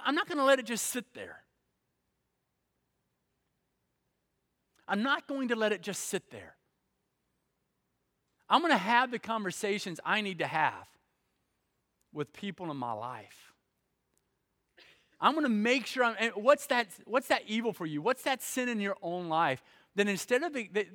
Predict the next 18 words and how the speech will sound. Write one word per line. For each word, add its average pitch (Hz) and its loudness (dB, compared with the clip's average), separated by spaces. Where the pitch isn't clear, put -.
instead 294 -4
of 427 -6
ignoring 202 -2
it, 139 -4
you 190 -8
need 269 -2
to 262 -6
really 226 0
do 196 -6
something 196 -8
about 127 2
it. 117 -8
You 190 -6
need 285 0
to 190 -2
flee 170 -8
from 117 -6
it. 87 -16